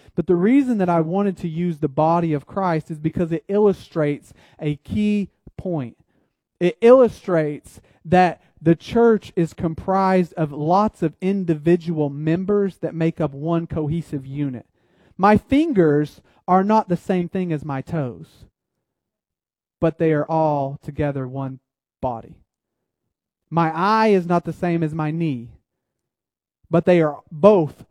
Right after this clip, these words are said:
part of my body, and I do not want to lose either one of them. My ankle and my elbow are not the same thing.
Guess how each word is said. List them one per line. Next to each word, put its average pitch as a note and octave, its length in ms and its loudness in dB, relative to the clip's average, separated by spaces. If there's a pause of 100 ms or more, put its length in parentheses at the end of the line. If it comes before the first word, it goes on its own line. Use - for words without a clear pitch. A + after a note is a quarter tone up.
(120)
part E3 240 2
of D3+ 100 0
my D3 160 -4
body, C#3 540 -4 (320)
and F3 140 0
I E3+ 100 2
do F3+ 180 0
not F3+ 220 0
want E3 220 -4
to D#3 140 -6
lose E3 460 -2
either D3 360 -4
one C#3+ 200 -6
of B2 160 -8
them. A2+ 240 -16 (2500)
My E3+ 180 0
ankle A3+ 600 2 (120)
and E3+ 120 0
my F3+ 200 2
elbow F3 460 6
are D3+ 100 0
not D#3 200 -2
the C#3+ 100 -6
same C3 280 -8
thing. B2 320 -14